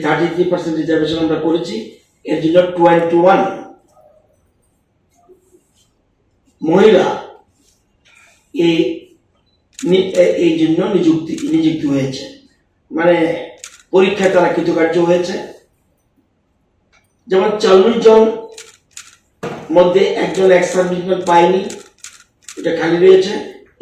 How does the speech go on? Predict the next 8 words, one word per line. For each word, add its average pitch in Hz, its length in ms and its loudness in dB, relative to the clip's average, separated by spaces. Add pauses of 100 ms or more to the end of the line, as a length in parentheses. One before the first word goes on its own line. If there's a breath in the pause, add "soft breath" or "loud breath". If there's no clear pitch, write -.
এই 262 100 4 (280)
ঊনচল্লিশ 226 480 0
জনের 185 220 2
মধ্যে 175 200 2 (160)
চোদ্দ 208 240 4 (160)
জন 226 140 6 (540)
ইউআর 190 340 4
মধ্যে 175 220 4